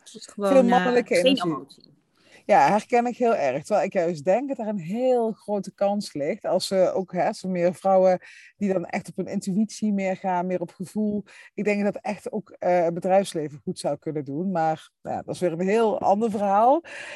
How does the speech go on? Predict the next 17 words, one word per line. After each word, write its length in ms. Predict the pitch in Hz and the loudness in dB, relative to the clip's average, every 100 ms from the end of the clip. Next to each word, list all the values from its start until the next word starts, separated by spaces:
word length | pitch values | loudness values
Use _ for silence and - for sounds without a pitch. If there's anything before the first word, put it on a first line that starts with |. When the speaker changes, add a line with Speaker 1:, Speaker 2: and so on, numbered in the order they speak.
| - - _ | -18 -20 _
Speaker 2:
Ehm, 800 | 226 233 226 233 233 220 220 226 214 | 8 10 8 6 4 2 0 -2 -6
maar 160 | - 240 | -4 -4
Frida, 240 | - 277 | -2 -2
jij, 440 | 233 233 254 269 262 | 0 2 2 2 -2
eh, 500 | 196 208 208 208 202 | -2 0 2 0 0
ja, 120 | 175 | 0
jij 160 | 170 196 | 0 -2
mer-, 280 | 220 220 202 | -4 -6 -4
ja, 180 | 160 | -6
in 420 | 143 175 208 135 202 | -4 -6 -6 -6 -4
die 120 | 220 | 0
tijd, 340 | 233 233 240 | 4 4 2
hè, 80 | 214 | 0
je 140 | 226 | 2
had 160 | 208 196 | 4 2
die, 340 | 208 180 185 170 | -2 -4 -2 0
ehm, 200 | 165 | -2